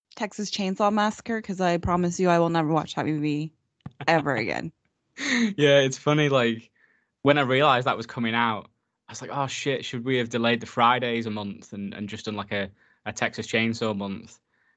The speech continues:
Speaker 2: Um, but yeah, I'm, I'm glad we, we're not doing that one for a <laughs> while.
Speaker 1: I think
Speaker 2: Yeah.
Speaker 1: I'm gonna maybe, like, record something later on and try and upload it to the Patreon about how much that movie sucked. <laughs>
Speaker 2: Yeah,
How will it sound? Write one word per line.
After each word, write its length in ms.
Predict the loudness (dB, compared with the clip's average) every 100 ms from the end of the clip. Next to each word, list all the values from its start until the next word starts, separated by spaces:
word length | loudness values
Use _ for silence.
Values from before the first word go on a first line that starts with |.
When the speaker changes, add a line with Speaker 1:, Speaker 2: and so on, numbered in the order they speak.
| -8
Speaker 2:
Um, 540 | -2 -2 0 -2 -6 -10 _ -20 -4
but 100 | -2
yeah, 300 | 2 2 2 0
I'm, 240 | -2 -6 -8
I'm 160 | -4 0
glad 260 | 0 0
we, 120 | -2
we're 160 | -4 -4
not 160 | -4 -4
doing 200 | -4 0
that 200 | -2 -4
one 300 | -10 -10 -16 _
for 120 | -4
a 40 |
<laughs> 60 | 2
while. 340 | 2 2 0 0 -2 -2 -8 _ _ _ _ _ _
Speaker 1:
I 80 | 0
think 320 | 4 4 0 -10
Speaker 2:
Yeah. 120 | -12 -4 2
Speaker 1:
I'm 120 | 2
gonna 480 | 4 6 6 4 2 -8 _ _ _ _ _ _ _ _ _ _ -20 -20 -18
maybe, 600 | -4 4 6 8 8 8
like, 300 | 8 6 6
record 420 | 2 4 6 4
something 280 | 4 2 2
later 280 | 2 2 4
on 200 | 4 4
and 120 | 0
try 140 | 0 0
and 80 |
upload 260 | 0 2 0
it 80 | 0
to 60 | -2
the 120 | -4
Patreon 440 | -4 -6 -4 -4
about 220 | -2 -2 -2
how 160 | 0
much 220 | 0 -2
that 100 | -6
movie 220 | -4 -4 -4
sucked. 400 | -4 -8 -10 -12 -10 0 2
<laughs> 80 | 6 6 4
Speaker 2:
Yeah, 680 | 2 4 4 2 2 -2